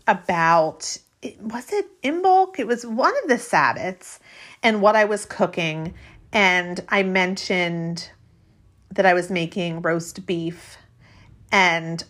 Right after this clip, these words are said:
I had a person jump in right away saying, "How can you call yourself, um, a person who loves all things or who has love in their heart,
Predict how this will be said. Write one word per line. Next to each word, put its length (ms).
I 220
had 540
a 60
person 580
jump 520
in 460
right 340
away 640
saying, 840
"How 240
can 220
you 100
call 420
yourself, 920
um, 340
a 60
person 420
who 180
loves 560
all 380
things 840
or 260
who 120
has 220
love 240
in 100
their 160
heart, 680